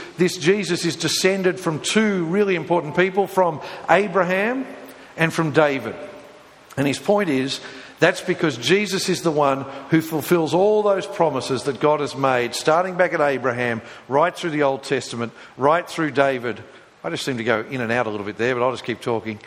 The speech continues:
Right through Abraham, right from Abraham through David, Jesus fulfills all the promises that God has made, and that's how important he is. Then Jesus grows up,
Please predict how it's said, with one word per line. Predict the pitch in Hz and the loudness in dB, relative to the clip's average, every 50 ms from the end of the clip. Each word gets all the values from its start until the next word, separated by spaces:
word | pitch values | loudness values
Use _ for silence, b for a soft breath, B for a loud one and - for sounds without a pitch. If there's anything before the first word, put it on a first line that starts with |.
| B B B B B B B | B B B B B B B
Right | 120 139 156 175 185 180 | 0 2 4 4 2 0
through | 180 - 160 156 147 147 | -2 -4 -2 0 2 2
Abraham, | 143 143 135 127 135 127 131 127 123 | 2 0 0 -2 -4 -2 -2 -2 0
right | 139 160 180 175 | 2 2 2 2
from | - 165 156 | 0 -2 0
Abraham | 156 156 151 135 139 135 135 131 120 | 0 0 0 0 -2 -2 -2 -2 -4
through | - - 170 180 180 | -4 -2 0 0 0
David, | 165 135 139 135 127 117 120 120 - B B B B | 2 2 2 2 2 0 -4 -8 -12 B B B B
Jesus | B - 180 180 156 147 147 - | B 0 0 0 0 -2 -6 -6
fulfills | - - 151 123 - 175 170 151 147 131 - - - | -4 -4 -4 -2 0 0 0 0 0 -4 -6 -6 0
all | - 196 208 220 226 233 233 196 | 2 2 2 4 2 0 0 -2
the | 202 190 | -4 -2
promises | - - 190 190 180 165 - - 120 107 - - - - - - B B B B B B B | 2 2 2 2 2 -2 -8 -8 -10 -10 -10 -10 -12 -12 -14 -16 B B B B B B B
that | 151 151 135 113 | 0 0 0 2
God | 156 165 175 175 156 | 2 2 4 2 2
has | 156 156 143 - | 0 -2 -2 -2
made, | 135 147 147 139 131 120 113 117 120 113 - B B B B B B B | -2 0 2 2 2 0 0 -2 -4 -8 -12 B B B B B B B
and | B 131 139 | B 0 2
that's | 143 139 - - | 2 0 0 0
how | 160 143 135 | 0 0 0
important | 127 123 - 147 143 135 117 131 | 0 -2 0 0 0 0 0 -4
he | 127 139 165 | -2 0 0
is. | 156 113 104 - - - - - B B B B B | 0 -2 -4 -8 -14 -16 -16 -18 B B B B B
Then | 175 190 202 175 | 0 0 2 2
Jesus | 147 196 185 151 160 - | 0 0 0 -2 -4 -6
grows | - - 170 175 180 165 143 160 | -2 2 4 4 4 2 2 2
up, | 165 208 262 254 - - - - - - - - | 2 2 2 0 -2 -10 -18 -18 -18 -20 -20 -20